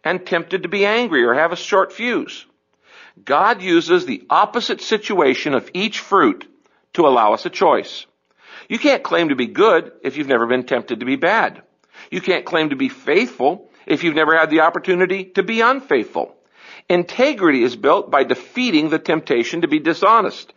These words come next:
Humility grows when we refuse to be prideful. And endurance develops every time you reject the temptation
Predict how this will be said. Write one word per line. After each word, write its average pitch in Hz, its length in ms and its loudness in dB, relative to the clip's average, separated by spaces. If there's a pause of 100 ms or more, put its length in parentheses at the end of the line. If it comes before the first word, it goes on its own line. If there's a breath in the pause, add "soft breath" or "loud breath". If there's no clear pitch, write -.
(280 loud breath)
Humility 165 640 2
grows 139 480 2
when 156 160 0
we 151 80 2
refuse 156 560 0
to 185 100 -6
be 190 140 -6
prideful. 233 640 -2 (380 loud breath)
And 170 140 2
endurance 175 540 2
develops 139 560 2
every 180 300 0
time 175 320 0
you 180 80 4
reject 135 400 2
the 175 80 -4
temptation 131 680 -4